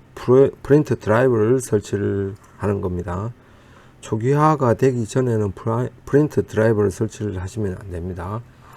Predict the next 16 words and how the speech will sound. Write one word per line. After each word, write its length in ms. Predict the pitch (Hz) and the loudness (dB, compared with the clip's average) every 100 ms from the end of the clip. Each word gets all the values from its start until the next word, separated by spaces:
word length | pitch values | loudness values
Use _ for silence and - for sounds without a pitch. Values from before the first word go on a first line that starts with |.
| - - - - | -20 -20 -20 -20
제일 200 | - 107 | -8 -4
먼저 760 | 113 120 123 120 107 107 123 135 - - - - - - | -2 -2 -2 0 0 0 -2 -4 -10 -20 -20 -20 -16 -6
브라우저를 600 | 107 127 143 135 104 92 | 0 0 2 0 -2 -4
하나 240 | 92 92 | -4 -4
여시고요. 680 | 98 92 95 92 95 113 151 - - - - - - - - - | -6 -8 -8 -6 -4 -6 -8 -14 -20 -20 -20 -20 -20 -20 -20 -18
주소란에 800 | - 123 151 135 98 101 123 143 139 - | -8 0 2 2 2 0 0 -2 -6 -8
앱손 420 | 127 - 135 120 | -6 0 0 0
점 540 | - 135 143 147 143 139 | 0 0 0 -2 -6 -6
씨오 240 | - 113 | -4 -4
점 340 | - 131 131 123 | -2 -2 -2 -6
케이알을 600 | - 98 98 117 127 123 | -6 -4 0 0 0 -2
입력합니다. 580 | 98 92 87 85 82 - - - - - - - - - - - - - - - - - - - - - - - - - - - - - - - - - - - - - - - - | -4 -4 -6 -8 -10 -10 -12 -14 -20 -20 -20 -20 -20 -20 -20 -20 -20 -20 -20 -20 -20 -20 -20 -20 -20 -20 -20 -20 -20 -20 -20 -20 -20 -20 -20 -20 -20 -20 -20 -20 -20 -20 -20 -20 -18
자, 180 | - 104 | -6 -2
여기서 500 | 123 123 110 113 135 - | 0 -2 -2 -2 -2 -2
고객 400 | 117 143 151 - | 0 0 -2 -4
지원에서 920 | 107 101 92 92 - 107 123 139 | -4 -4 -4 -6 -8 -4 -2 -2